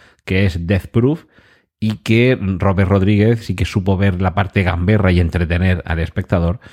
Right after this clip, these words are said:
con Planet Terror, que no eran sino películas de mentira que aparecían anunciadas en los trailers falsos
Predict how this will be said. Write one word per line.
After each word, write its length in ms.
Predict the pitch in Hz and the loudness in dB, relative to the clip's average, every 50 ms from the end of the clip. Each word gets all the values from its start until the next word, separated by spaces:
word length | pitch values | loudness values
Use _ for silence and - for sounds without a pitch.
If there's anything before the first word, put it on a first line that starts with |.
| - - _ _ _ | -20 -20 _ _ _
con 320 | - - 98 104 104 92 - | 0 2 2 2 2 0 -2
Planet 500 | - 92 92 90 90 90 90 - _ _ _ | -2 0 0 0 0 -2 -4 -4 _ _ _
Terror, 420 | - 104 92 82 80 73 92 98 | 0 0 0 0 -2 -6 -8 -10
que 160 | - - 78 | -10 -10 -8
no 160 | 80 85 85 87 | -4 -2 0 0
eran 260 | 87 95 92 95 92 | 2 2 0 0 -2
sino 480 | - - 98 90 87 95 98 104 - - - - - - - - - - - _ _ _ _ _ | -4 -4 -2 0 0 0 0 0 -2 -8 -16 -20 -20 -20 -20 -20 -20 -20 -20 _ _ _ _ _
películas 800 | - 95 92 98 113 120 117 - - 120 120 120 113 110 - - _ _ _ - | -2 0 0 2 0 0 -2 -4 -4 -2 0 2 2 0 -2 -8 _ _ _ -16
de 320 | 95 101 101 98 98 110 | -14 -10 -4 -2 0 0
mentira 600 | 101 107 107 98 92 135 135 131 135 139 151 151 - | 2 2 2 0 0 0 2 2 2 2 0 0 -2
que 100 | - 95 | -2 -2
aparecían 500 | 85 85 92 90 85 - 104 104 107 104 | -2 -2 -2 -4 -4 -2 0 0 2 4
anunciadas 920 | 107 104 107 107 101 - - 113 113 110 113 113 113 120 127 123 - - | 4 4 2 2 0 0 2 2 2 4 2 2 2 2 0 -2 -4 -6
en 220 | - 90 90 90 90 | -6 -4 -4 -2 -2
los 180 | 85 82 - | -4 -4 -4
trailers 400 | - - 85 95 92 98 101 82 | -4 -2 0 2 2 2 0 0
falsos 640 | - - 110 110 107 98 - - 110 117 127 - - | 0 0 0 0 0 0 0 0 0 0 -2 -4 -8